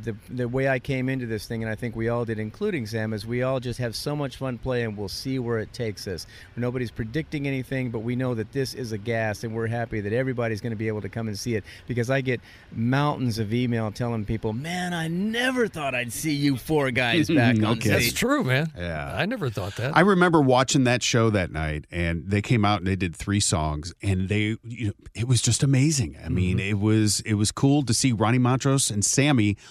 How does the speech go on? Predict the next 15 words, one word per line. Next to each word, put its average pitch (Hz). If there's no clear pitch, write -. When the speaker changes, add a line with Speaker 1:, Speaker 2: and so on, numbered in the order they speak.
Speaker 2:
on 139
the 180
same 156
stage 113
performing 165
together. 85
Speaker 3:
And 151
this 185
was 170
Speaker 2:
You 165
Speaker 3:
what 175
Speaker 2:
know? 165
Speaker 3:
year, 175
this 151
interview? 165